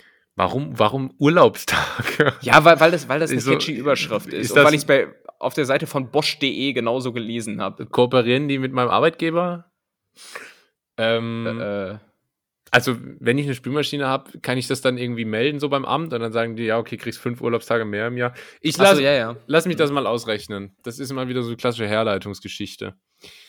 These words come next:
Speaker 1: Also würde ich mal sagen, der durchschnittliche Deutsche,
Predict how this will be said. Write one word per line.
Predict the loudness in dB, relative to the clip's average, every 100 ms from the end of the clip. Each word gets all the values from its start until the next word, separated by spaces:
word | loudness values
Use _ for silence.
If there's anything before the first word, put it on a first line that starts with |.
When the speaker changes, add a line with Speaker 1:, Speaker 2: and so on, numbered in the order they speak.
| -20 _ -4
Speaker 1:
Also | -4 -2
würde | -4 -2
ich |
mal | -2
sagen, | 2 4 4 4 0
der | 0
durchschnittliche | 2 0 0 -4 -2 2
Deutsche, | 4 4 4 0 -4 -4